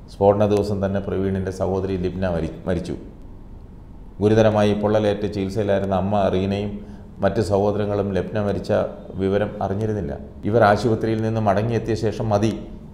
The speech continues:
മകളുടെ സംസ്കാരമെന്ന് പ്രദീപൻ തീരുമാനിച്ചിരുന്നതാണ്. ലിബ്നയുടെ മൃതദേഹം മോർച്ചറിയിൽ അങ്ങനെ സൂക്ഷിക്കുകയും ചെയ്തു. എന്നാൽ ഇവർ ഗുരുതര നിലയിൽ തുടർന്നതോടെ ഇനിയും നീട്ടിക്കൊണ്ടു പോകാനാകാത്തതുകൊണ്ട്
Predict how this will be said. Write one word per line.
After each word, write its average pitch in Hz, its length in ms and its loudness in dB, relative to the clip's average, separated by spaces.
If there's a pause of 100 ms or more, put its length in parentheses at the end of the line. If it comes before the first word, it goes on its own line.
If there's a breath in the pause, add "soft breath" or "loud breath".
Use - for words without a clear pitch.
(120)
മകളുടെ 107 400 6
സംസ്കാരമെന്ന് 110 640 2 (380)
പ്രദീപൻ 110 420 0
തീരുമാനിച്ചിരുന്നതാണ്. 101 800 -2 (1120)
ലിബ്നയുടെ 107 420 4 (100)
മൃതദേഹം 104 480 4
മോർച്ചറിയിൽ 107 440 0 (520)
അങ്ങനെ 107 260 0
സൂക്ഷിക്കുകയും 110 480 0
ചെയ്തു. 73 180 -4 (280)
എന്നാൽ 143 260 8
ഇവർ 151 140 4 (600)
ഗുരുതര 139 380 10
നിലയിൽ 139 340 6
തുടർന്നതോടെ 123 580 4 (1080)
ഇനിയും 139 300 4
നീട്ടിക്കൊണ്ടു 131 420 2
പോകാനാകാത്തതുകൊണ്ട് 113 840 2